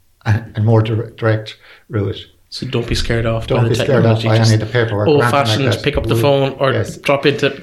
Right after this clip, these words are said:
Speaker 2: have a chat with somebody.
Speaker 1: You know, word of mouth, always a big good thing. We're there, we'll talk.
Speaker 2: In terms of timelines, because people will be listening to this thinking,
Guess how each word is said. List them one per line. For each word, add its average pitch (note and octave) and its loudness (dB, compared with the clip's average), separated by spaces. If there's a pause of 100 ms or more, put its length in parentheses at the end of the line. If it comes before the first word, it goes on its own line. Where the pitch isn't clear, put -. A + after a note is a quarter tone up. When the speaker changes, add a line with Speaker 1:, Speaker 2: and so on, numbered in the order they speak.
(100)
Speaker 2:
have C3+ -2
a C3+ -2
chat B2 -2
with C3 -4
somebody. A#2+ -2
Speaker 1:
You C3 0
know, A2 0 (260)
word C#3 2
of C#3+ 0
mouth, A2+ 2 (340)
always G#2+ 0
a A2+ -4
big A2+ -8
good A2+ -4
thing. G#2+ -6 (680)
We're G#2+ -2
there, A2 -2
we'll A2 -4
talk. - -14 (360)
Speaker 2:
In C3 0
terms C#3 0
of B2+ -6
timelines, A#2 -2
because A#2 -4
people B2 -4
will A#2 0
be A#2 -2
listening A2+ -4
to A2 -14
this A2+ -6
thinking, A2+ -6